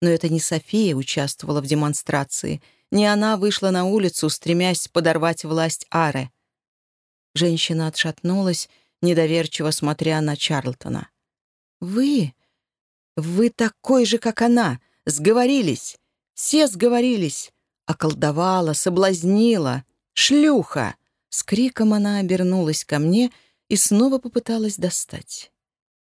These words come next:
«Вызвать охрану», велел Чарлтон медсестре, бросаясь ко мне. «Госпоже Трекот лучше переждать в моем кабинете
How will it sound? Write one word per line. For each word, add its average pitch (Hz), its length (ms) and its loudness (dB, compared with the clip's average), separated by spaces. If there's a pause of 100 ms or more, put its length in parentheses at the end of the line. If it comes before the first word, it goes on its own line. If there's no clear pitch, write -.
(260)
«Вызвать 160 380 0
охрану», 156 500 0 (320)
велел 165 400 2
Чарлтон 202 600 -2
медсестре, 196 640 -2
бросаясь 175 600 -2
ко 156 140 -8
мне. 135 320 -2 (460)
«Госпоже 185 500 2
Трекот 196 460 -2
лучше 196 480 0
переждать 190 600 0
в - 40 -8
моем 180 320 0
кабинете 143 760 -2